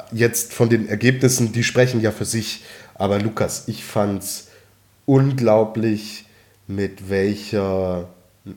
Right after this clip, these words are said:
Mischung aus ru-, kontrollierter Ruhe und trotzdem der nötigen Aggressivität er diese Rennen angegangen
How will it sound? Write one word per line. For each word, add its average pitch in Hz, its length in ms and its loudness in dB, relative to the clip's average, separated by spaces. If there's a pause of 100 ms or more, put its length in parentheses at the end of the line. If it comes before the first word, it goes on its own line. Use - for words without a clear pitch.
(100)
Mischung 131 640 2
aus 101 800 -2 (640)
ru-, 101 240 -8 (140)
kontrollierter 143 680 2
Ruhe 156 420 4 (260)
und 107 200 -6
trotzdem 143 600 2
der 131 100 4
nötigen 123 420 2
Aggressivität 104 960 -4 (480)
er 113 260 6
diese 107 580 -4
Rennen 120 400 4
angegangen 85 640 -4